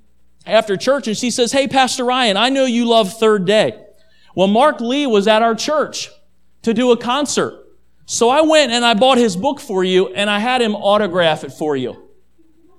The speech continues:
And I, I thought, I thought you would like that."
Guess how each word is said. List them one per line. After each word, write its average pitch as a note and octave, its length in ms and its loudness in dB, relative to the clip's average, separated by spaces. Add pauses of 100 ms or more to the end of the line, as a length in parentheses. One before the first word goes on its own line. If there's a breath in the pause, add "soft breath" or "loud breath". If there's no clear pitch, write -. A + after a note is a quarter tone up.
(1160)
And E3 180 -2
I, F3+ 300 -2 (120)
I E3 140 -2
thought, F#3 540 -2 (420)
I E3 160 2
thought E3+ 300 -2
you E3+ 80 0
would D#3 120 -4
like C#3+ 260 -4
that." A2+ 440 -10